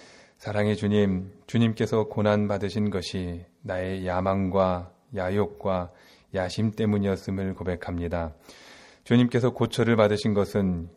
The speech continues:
여전히 죽음을 두려워하는 나의 비겁함 때문이었습니다. 예수님이 체포되신 것도 유다처럼 돈에 대한 내 욕망을 온전히 내려놓지 못했기 때문입니다.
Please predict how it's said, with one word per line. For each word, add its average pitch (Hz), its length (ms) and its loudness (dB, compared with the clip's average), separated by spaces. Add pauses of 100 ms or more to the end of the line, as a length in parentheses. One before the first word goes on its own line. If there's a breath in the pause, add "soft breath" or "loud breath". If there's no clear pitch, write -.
여전히 98 400 -2
죽음을 104 520 0
두려워하는 104 800 4 (260)
나의 95 340 -4
비겁함 101 600 -2
때문이었습니다. 92 1040 -6 (840 loud breath)
예수님이 120 400 4
체포되신 117 640 0
것도 95 580 -2 (160)
유다처럼 101 760 -2 (340 loud breath)
돈에 113 300 4
대한 110 280 6
내 107 220 4
욕망을 98 680 0
온전히 98 520 -2
내려놓지 101 800 0
못했기 98 540 -8
때문입니다. 90 760 -6